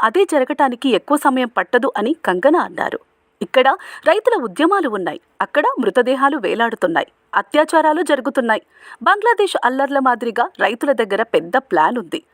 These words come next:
ఇలాంటి కుట్రలా? రైతులంతా ఏమనుకుంటున్నారు? చైనా, అమెరికా లాంటి విదేశీ శక్తులు ఇక్కడ పనిచేస్తున్నాయి" అంటూ తన అపారమైన తెలివితేటలను ప్రదర్శించారు.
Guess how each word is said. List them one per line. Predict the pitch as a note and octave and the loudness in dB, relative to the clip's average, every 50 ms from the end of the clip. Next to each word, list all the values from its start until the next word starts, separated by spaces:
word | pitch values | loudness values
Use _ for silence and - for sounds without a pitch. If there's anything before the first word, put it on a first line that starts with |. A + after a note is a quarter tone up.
| _ _ _ _ - | _ _ _ _ 0
ఇలాంటి | A#3 C4+ C4 A#3+ - G3+ | 0 2 0 0 -6 -4
కుట్రలా? | _ G3+ F3+ _ - A#3+ A#3+ B3 C4 G4 - - - - - - - | _ -4 -2 _ 0 2 2 2 -2 -2 -8 -18 -18 -18 -6 0 0
రైతులంతా | D#4+ F#4+ G#4+ - C5+ B4 G#4 E4+ - F#4+ | 0 2 4 2 2 2 2 0 0 -2
ఏమనుకుంటున్నారు? | F4 B3+ G#3+ A3+ C#4 E4+ F#4 F4 - E4 D4+ - E4 D#4 E4 D4+ D4+ D4+ D4+ _ _ _ _ _ _ - | -2 -2 -2 2 2 2 2 2 0 -4 -2 -2 -2 0 2 0 0 0 -2 _ _ _ _ _ _ 0
చైనా, | - B3+ A#3 B3+ C4 C#4 - _ _ - | 0 0 2 2 -2 -2 -4 _ _ 0
అమెరికా | E4+ G4+ A4+ A4 F4 - F4+ | 0 2 0 -2 2 2 2
లాంటి | F4 D#4+ D4+ C4 D#4 A3+ | 2 2 0 -2 -4 -8
విదేశీ | G3+ A3 A3+ C4 - - E4 | -6 -2 -2 -2 2 2 0
శక్తులు | - - B3+ - _ C4+ A#3+ C#4 - _ _ - | 2 2 -2 0 _ 2 2 2 0 _ _ -6
ఇక్కడ | A3 _ - G4 A4+ - _ | -2 _ 4 2 2 2 _
పనిచేస్తున్నాయి" | F3+ D#3+ F3+ - - C4+ C4 - - C#4 B3+ B3 A#3 G3+ E3 _ _ _ - | -2 -2 -2 -2 -2 -2 -2 2 2 2 4 4 2 0 -2 _ _ _ -2
అంటూ | G#3 C4+ C#4 - C#4+ G4 - - - - _ - G4+ | -2 -2 -2 -2 -4 -4 -4 -6 -16 -6 _ 2 4
తన | F#4+ F#4 - - | 4 4 2 2
అపారమైన | G3 _ D4 F4 G4 G#4 E4+ - D4 C4+ C4+ | 0 _ 2 2 2 0 -2 -2 -2 -4 -4
తెలివితేటలను | C#4 - G3+ E3 G#3 C4 - - C4+ C4 - A#3 G3+ F#3 A3 | 0 0 0 0 0 -2 2 0 0 2 2 0 0 0 0
ప్రదర్శించారు. | - A3 E3+ - F#3+ - - - - - - E3+ D#3+ - | 0 -2 0 0 -2 -4 -4 -6 -6 -6 -6 -6 -6 -6